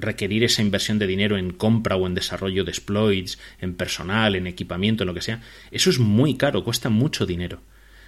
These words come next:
Eso no se puede usar para cualquier cosa. Mm, estamos hablando de que son tiros de francotirador. No, el, el ransomware es metralleta,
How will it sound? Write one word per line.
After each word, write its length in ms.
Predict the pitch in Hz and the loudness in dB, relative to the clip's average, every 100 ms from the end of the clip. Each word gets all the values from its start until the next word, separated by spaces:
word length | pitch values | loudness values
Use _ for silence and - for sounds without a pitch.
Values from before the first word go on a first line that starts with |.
| - | -8
Eso 180 | - 127 | -2 0
no 80 | 135 | 2
se 140 | - | 2
puede 200 | 120 113 | 4 2
usar 240 | 101 - 101 | 2 0 -2
para 200 | 98 92 | -2 -2
cualquier 500 | - 90 85 98 90 | 0 -2 0 -2 0
cosa. 300 | 101 92 - - - - - - - - - - | -2 -2 -6 -14 -20 -20 -20 -20 -20 -20 -20 -12
Mm, 760 | 101 98 92 90 76 60 78 | -8 -4 -4 -4 -6 -10 -10
estamos 460 | 107 107 110 131 - | -8 -4 0 2 4
hablando 340 | 131 139 156 | 4 4 4
de 140 | 147 127 | 4 2
que 100 | 107 | 2
son 520 | - 120 127 139 127 | 4 4 4 4 4
tiros 300 | 127 131 151 | 4 6 6
de 80 | 160 | 4
francotirador. 680 | 127 107 98 92 85 185 196 - - - - - - - - - - - | 4 2 2 -2 -2 -2 -4 -10 -20 -20 -20 -20 -20 -20 -20 -20 -20 -4
No, 440 | 104 101 107 117 | 0 2 4 4
el, 260 | 113 104 87 | 4 4 2
el 160 | 104 | 0
ransomware 520 | 104 135 127 139 139 | 2 4 4 4 4
es 80 | 135 | 6
metralleta, 560 | 151 156 101 90 87 | 4 4 2 2 -2